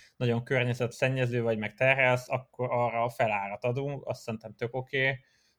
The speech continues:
de hogy ez így, így tényleg elég diszkriminatív, és érted, a ge-, genderben, meg mindenben már annyira, nem tudom, P C-k vagyunk, hogy, hogy úristen, i-, itt meg igazából teljesen diszkriminatív az egész, és,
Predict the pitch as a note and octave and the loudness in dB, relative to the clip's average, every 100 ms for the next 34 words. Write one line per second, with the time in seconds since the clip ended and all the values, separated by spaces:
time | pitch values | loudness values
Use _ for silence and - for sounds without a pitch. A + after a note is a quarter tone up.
0 | _ B2 A#2+ A#2+ B2 A#2+ B2+ B2+ A#2+ - | _ 0 2 4 4 2 2 0 -2 -6
1 | - B2 - A#2 A2+ A2+ A2+ B2 B2 - | -10 -8 -2 0 2 0 0 -2 -4 -6
2 | B2 A#2+ A#2+ B2+ B2+ B2 A#2+ - B2 B2 | -2 -2 -2 -2 0 0 -2 -2 -4 -4
3 | A#2+ A#2+ A2 B2+ C#3 - B2+ C#3+ C3+ C3 | -4 -2 -2 -2 -4 -6 -2 0 2 4
4 | B2+ B2 A#2+ A#2+ C3 B2+ A#2+ A#2 A#2+ A#2 | 4 4 0 0 0 2 2 2 2 2
5 | A#2+ C3 B2+ B2 A#2 A#2 A#2+ - - - | 0 0 0 2 2 2 0 -4 -20 -20
6 | - B2 B2 B2 B2 C3 B2+ B2 - B2+ | -6 -2 0 -2 0 0 0 -6 0 0
7 | A#2+ A#2+ - A#2 A2+ B2 A#2+ A#2+ B2 B2+ | 0 -2 -2 -2 -2 -4 -2 -2 -2 -2
8 | B2+ B2+ - C#3+ C#3+ D3+ _ _ _ _ | -4 -6 -2 0 0 -2 _ _ _ _
9 | _ C3 B2 C3 B2+ C3 B2+ B2+ B2 B2+ | _ -4 -2 -2 -2 0 2 4 4 6
10 | B2 B2+ B2 B2 A2+ A2+ A2+ A#2 A#2 A#2 | 6 4 2 4 4 4 2 -2 -2 -6
11 | - A2 A2+ A#2+ A2+ A#2 A2+ A#2 - A2+ | -6 -4 -2 -2 0 0 -2 -4 -2 -4
12 | A2+ - - | -4 -10 -18